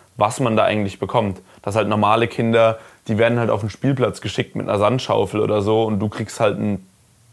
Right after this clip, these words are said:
zigtausend Euro Motorrad, deine Eltern opfern ihre Freizeit, kaufen einen Wohnwagen, einen V-W-Bus und fahren mit dir irgendwo hin zum Trainieren. So, das, das versteht man halt nicht. Das ist halt normal,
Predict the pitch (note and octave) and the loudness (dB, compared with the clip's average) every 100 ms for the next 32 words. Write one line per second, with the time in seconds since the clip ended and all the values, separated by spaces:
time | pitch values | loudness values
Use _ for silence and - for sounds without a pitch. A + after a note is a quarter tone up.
0 | - - - A#2 A2+ A2+ A2+ A2 A2 G#2 | -16 -16 -4 0 2 2 0 0 -2 0
1 | A2+ A2+ A#2 A2+ - - - A2 A2+ G#2 | 2 4 4 2 -6 -20 -4 0 2 2
2 | A#2+ A#2 A2+ - A#2 A2+ A2 - A2 A#2+ | 2 2 0 0 0 2 0 0 0 0
3 | - A#2+ A#2 - A2+ A2+ A#2 A2 A2+ B2+ | 2 0 2 0 0 0 0 2 2 2
4 | A#2 A#2 A#2 G#2+ G2+ A#2 G#2+ A#2+ A#2 A#2+ | 2 2 0 -2 -2 -2 0 2 0 -2
5 | A#2 A2 - A2+ A2+ G#2 A2+ A2+ G#2 A2+ | -4 -4 -2 0 0 -2 -2 0 0 0
6 | B2 G#2+ - G#2+ A#2+ G#2+ A2 G#2+ - G2+ | -2 -4 -4 -2 -2 -2 -4 -6 -6 -8
7 | - G2+ - A#2+ G#2 F#2 B2+ F2+ - F#2+ | -6 -4 -2 -2 -2 -4 -4 -6 -8 -4
8 | G#2 G2 G2+ G#2 A2 | -2 -2 2 2 2